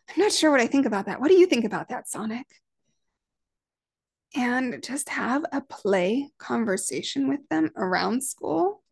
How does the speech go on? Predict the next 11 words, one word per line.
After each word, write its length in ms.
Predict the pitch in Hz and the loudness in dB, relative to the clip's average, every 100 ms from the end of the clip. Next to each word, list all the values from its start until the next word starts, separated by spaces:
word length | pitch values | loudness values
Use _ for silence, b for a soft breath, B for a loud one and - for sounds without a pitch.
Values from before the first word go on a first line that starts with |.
| _ _ _ _ - | _ _ _ _ -4
where 140 | 214 | 0
maybe 380 | 202 196 226 233 | 2 2 2 2
Knuckles 480 | 202 - - 269 - | 2 0 -4 -6 -6
is 140 | - | -6
really 240 | 240 233 233 | -4 0 2
nervous 760 | 240 320 392 - - - - _ _ _ _ | 4 2 2 -4 -6 -10 -12 _ _ _ _
and 520 | 269 214 214 202 226 - _ _ _ _ | -6 -2 0 -2 -4 -8 _ _ _ _
you 220 | 233 226 233 | 0 2 2
ask 360 | 214 220 - | 0 -6 -4
your 200 | 233 226 | -2 -2
kid 520 | - - 330 285 277 | -4 -4 -2 -2 -4